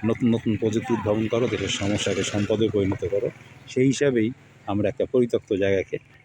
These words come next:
সুন্দর একটা ফুলের বাগান করতেছি। আশা করি ফুলের বাগান করার পরে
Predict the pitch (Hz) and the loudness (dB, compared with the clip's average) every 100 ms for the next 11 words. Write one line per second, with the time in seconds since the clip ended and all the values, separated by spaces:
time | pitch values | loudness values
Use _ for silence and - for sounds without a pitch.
0 | - - 113 101 - 104 101 98 95 95 | -8 0 2 2 0 -2 0 0 2 0
1 | 90 78 - - - - - - - - | -2 -4 -12 -20 -14 -12 -10 -12 -16 -18
2 | - 98 - 101 104 - 107 104 101 98 | -8 -2 0 2 0 0 2 2 2 0
3 | 101 101 98 107 131 | 0 0 0 0 -4